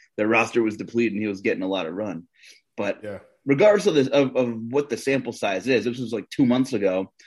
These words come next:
Speaker 1: I listened to this, thirty-one minutes, twenty-three FanDuel points, thirty-one minutes, twenty-eight FanDuel points, thirty-one minutes, thirty FanDuel points.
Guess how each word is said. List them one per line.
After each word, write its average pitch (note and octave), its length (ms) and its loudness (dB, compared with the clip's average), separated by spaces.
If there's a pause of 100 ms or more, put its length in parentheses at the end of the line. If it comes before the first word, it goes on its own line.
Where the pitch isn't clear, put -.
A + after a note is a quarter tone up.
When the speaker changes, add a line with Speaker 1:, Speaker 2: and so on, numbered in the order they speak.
(480)
Speaker 1:
I B2+ 180 -2
listened F3+ 340 2
to F#2+ 60 -6
this, - 180 -12
thirty-one D3 520 4
minutes, A#2+ 320 0
twenty-three A#2 640 -4
FanDuel F2+ 460 -6
points, D#2+ 200 -8
thirty-one B2+ 480 2
minutes, A2+ 280 -4
twenty-eight A#2 560 -2
FanDuel F2+ 400 -4
points, E2+ 260 -8 (340)
thirty-one C3+ 540 6
minutes, A2+ 380 0
thirty B2+ 360 2
FanDuel F2+ 480 -4
points. - 360 -8